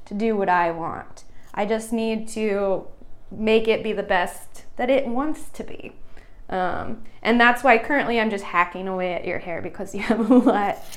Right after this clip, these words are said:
and it's thick, and then I'm gonna go back through and, like, uh, you know, perfect it.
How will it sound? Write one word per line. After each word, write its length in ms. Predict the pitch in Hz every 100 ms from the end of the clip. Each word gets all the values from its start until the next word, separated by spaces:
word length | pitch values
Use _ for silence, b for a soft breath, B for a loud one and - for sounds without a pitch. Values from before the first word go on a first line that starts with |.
| B -
and 120 | 202
it's 180 | 220 -
thick, 440 | - 196 175 - 208
and 160 | 196
then 140 | 196 185
I'm 100 | 185
gonna 180 | 185 175
go 140 | 175
back 300 | 175 165 -
through 240 | 180 160
and, 320 | 170 180 170 -
like, 360 | - 98 - -
uh, 240 | 95 92 247 - - b b b b b -
you 100 | -
know, 180 | - 151
perfect 640 | - - 190 202 - - -
it. 240 | - -